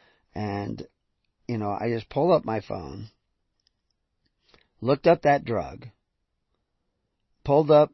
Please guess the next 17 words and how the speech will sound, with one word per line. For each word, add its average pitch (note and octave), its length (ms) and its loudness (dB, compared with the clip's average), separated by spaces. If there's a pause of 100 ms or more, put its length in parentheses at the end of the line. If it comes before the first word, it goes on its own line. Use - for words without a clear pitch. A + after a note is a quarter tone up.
(140)
you B2+ 220 -6
know, G#2+ 200 -6 (400)
what, A#2+ 320 -6 (400)
just A2+ 220 -8
Googled B2+ 360 2
it, G#2+ 160 -4 (100)
and G2+ 300 -8
pulled D3+ 200 2
up C3 160 -4
this, A#2+ 360 -6 (100)
the A2+ 400 -6
side A#3+ 480 4
effects - 580 0 (100)
of B2 160 -6
that A2 240 -2
drug. A#2 420 -2
<laughs> F#2+ 60 -16